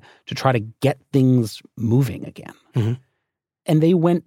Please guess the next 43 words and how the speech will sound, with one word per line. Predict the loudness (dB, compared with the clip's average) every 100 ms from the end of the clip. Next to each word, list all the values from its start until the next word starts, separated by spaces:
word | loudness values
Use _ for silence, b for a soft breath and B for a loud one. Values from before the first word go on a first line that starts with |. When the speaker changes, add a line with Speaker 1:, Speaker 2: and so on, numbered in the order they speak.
| -6
Speaker 1:
to | 0 2 4 2
lengths | 2 0 -2 -6 -2
that | 0 0 -2
the | -4
Fed | 0 0
has | 2 0 2
never | 2 2 2
gone | 2 0
to | 0 -6
before | -10 -12 -12 -10 -12 -14 _ _ -4
to | -4
try | -4 -2 0 2
to | 2
make | -2 -4
that | -8 -10
happen. | -10 -12 -16 _ _ _ _ _ _ -4
And | 0
it | 0 -2 _ _ _ _
worked | -4 0 -2 -4 -20 -20 -20 _ _ _ 0
in | 2
the | 2
sense | 0 0 0 -2 -2
that | -2 0
the | -2
economy | -2 0 0 0 -2 -4 -4
began | -2 0 0 -2 -4
to | -4
get | -2 -2
better. | -2 -4 -10 -2
The | 0
Speaker 2:
Mm-hmm. | 2
Speaker 1:
unemployment | 0 0 0 0 0
rate | -2 -2
got | -2 -2
as | -2
high | -2 -2 0
as | -2
ten | -4 -12 -8
percent. | -6 -2 0 0 -4 -12 b b b -6
It | -2
began | 2 2 2 2
to | 0
fall. | 0 -2 -4